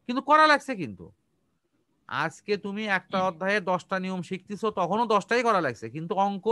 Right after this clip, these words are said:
Speaker 1: পরিমাণটা কম ছিল। আজকে তো তোমার বইতে তো অঙ্ক নাই, আজ, তখনকার বইয়ে যতগুলো অঙ্ক ছিল, এখন তোমার বইয়ে ততগুলো নাই কে? হয়তো তুমি অন্য
Speaker 2: হুম,
Speaker 1: কোনো
Speaker 2: হুম।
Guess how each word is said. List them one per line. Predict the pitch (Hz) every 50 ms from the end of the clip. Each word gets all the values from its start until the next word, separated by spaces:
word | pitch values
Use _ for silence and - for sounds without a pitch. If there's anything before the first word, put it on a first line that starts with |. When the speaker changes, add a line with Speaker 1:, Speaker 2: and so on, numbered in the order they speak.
| 233
Speaker 1:
পরিমাণটা | 233 - 254 262 254 240 226 214 202 220
কম | 214 - 147 139 110
ছিল। | 101 - 90 85 87 - _ _ _
আজকে | - - 160 - -
তো | 226 214
তোমার | 202 220 240 240 202
বইতে | 196 214 214 220 247
তো | 214 240
অঙ্ক | 214 180 147
নাই, | 131 110 95 87 - _ _ _ _ _ _ -
আজ, | - 147 143 - _ - - -
তখনকার | 170 165 160 208 208 214 226 214
বইয়ে | 180 180 202 214
যতগুলো | 185 202 180 190 190 185 202 202
অঙ্ক | 196 190 190 185
ছিল, | 170 196
এখন | 185 175 165 185 185
তোমার | 180 - 185 185 180
বইয়ে | 175 180 180 175
ততগুলো | 180 165 151 165 165 165
নাই | 156 143 135 139 123
কে? | - - 82 - _ _ _ _ _ _ _ _ _
হয়তো | - 175 214
তুমি | 208 226 233
অন্য | 233 220 214 202
Speaker 2:
হুম, | 240 233
Speaker 1:
কোনো | 214 196 190
Speaker 2:
হুম। | 180